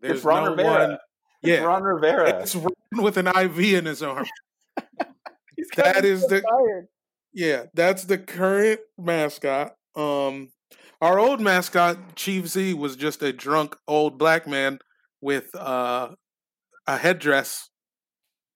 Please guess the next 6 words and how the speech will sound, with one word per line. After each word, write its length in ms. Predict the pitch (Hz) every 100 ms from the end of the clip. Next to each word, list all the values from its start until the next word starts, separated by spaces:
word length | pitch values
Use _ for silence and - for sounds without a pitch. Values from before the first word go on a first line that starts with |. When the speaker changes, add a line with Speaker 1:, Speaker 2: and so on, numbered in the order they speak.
| _ _
Speaker 1:
on, 360 | 151 139 139 151 _ _ _ _ _ _ _ _ -
and 220 | 127 127
I 40 |
really 280 | 127 147 185
miss 260 | 170 147 -
him. 360 | 127 123 139